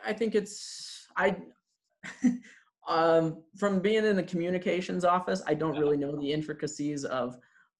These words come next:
Speaker 1: funding and programs and things like that, because you do have to consider all of the other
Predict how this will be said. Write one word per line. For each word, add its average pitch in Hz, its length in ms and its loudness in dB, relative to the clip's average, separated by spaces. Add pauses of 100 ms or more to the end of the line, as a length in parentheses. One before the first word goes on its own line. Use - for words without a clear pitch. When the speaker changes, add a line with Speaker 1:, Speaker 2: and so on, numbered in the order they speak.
(140)
Speaker 1:
funding 143 380 0
and 135 140 -2
programs 139 520 -2
and 135 120 -4
things 139 200 -4
like 135 180 -2
that, 139 200 2
because 139 280 -4
you 143 80 -2
do 156 140 2
have 156 160 4
to 151 80 -8
consider 139 420 -4
all 139 260 0
of 139 80 -2
the 131 140 -6
other 135 360 -6